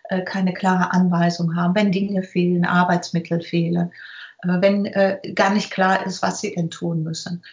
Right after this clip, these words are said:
Das ist das eine. Das andere ist, stimmt das Team? Passen die zusammen? Sind das alles ähnliche Typen, die gut miteinander können?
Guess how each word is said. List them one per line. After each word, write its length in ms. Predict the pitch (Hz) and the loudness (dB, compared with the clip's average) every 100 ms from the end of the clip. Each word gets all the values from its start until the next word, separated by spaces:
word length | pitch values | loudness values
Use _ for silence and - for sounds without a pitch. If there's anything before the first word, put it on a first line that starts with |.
| - | -10
Das 220 | - 202 - | 0 0 0
ist 220 | 202 180 | -6 -4
das 180 | 196 - | -4 -2
eine. 500 | 180 180 170 160 160 _ _ | 2 2 2 -2 -8 _ _
Das 180 | 196 185 | 0 0
andere 400 | 202 214 202 190 | 0 0 0 0
ist, 380 | 185 185 - - | 0 -4 -4 -4
stimmt 340 | - 208 - | 0 -2 -2
das 180 | 202 - | -4 -4
Team? 400 | - 247 185 - | -2 0 0 -6
Passen 340 | - 254 202 | -8 -2 -2
die 140 | 165 - | -2 -6
zusammen? 460 | - - - 170 | -10 -10 -8 -8
Sind 220 | 185 226 | 2 4
das 280 | 233 226 - - - _ | 4 0 -4 -14 -20 _
alles 580 | - 208 247 254 - - _ _ _ - | -6 2 2 2 -6 -12 _ _ _ -2
ähnliche 480 | 226 233 220 - - | 4 6 4 0 -6
Typen, 320 | 269 269 220 | -6 2 2
die 120 | 208 | 2
gut 240 | 240 247 | -2 0
miteinander 600 | 247 214 208 202 196 196 196 | 2 2 2 2 2 2 2
können? 420 | - 233 185 | 2 4 4